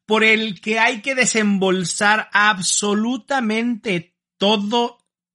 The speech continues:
el presupuesto, si es que sus waivers son de presupuesto, hay que echar la casa por la ventana por Kenneth Walker.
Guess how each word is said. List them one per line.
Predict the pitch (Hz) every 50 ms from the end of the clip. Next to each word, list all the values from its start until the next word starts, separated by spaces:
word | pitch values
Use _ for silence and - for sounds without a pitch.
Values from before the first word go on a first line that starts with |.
| _ _ _
el | 160 156 160 160 139
presupuesto, | - 165 151 143 - 160 143 127 - 160 175 190 196 180 - - 214 208
si | 196 - - - 165
es | 180 175 -
que | - 185
sus | 165 - 156 143 135
waivers | 139 151 160 170 170 175 175 175 170 - - _ _ _ _ _
son | - - - 175 196 202
de | 190
presupuesto, | 160 151 135 - - 120 - 147 147 139 - - - - _ _ _ _ _ -
hay | 165 185
que | 165 208
echar | 185 - 208 202 196
la | 208 208 196 - -
casa | - 240 233 226 233 - - 247 196
por | - 202 196
la | 185 180
ventana | 170 165 165 165 156 185 180 196 220 247 247 - _ _ _ _ _ _ _ _
por | - 202 190 170
Kenneth | - 208 196 185 156 123
Walker. | 123 127 120 - - -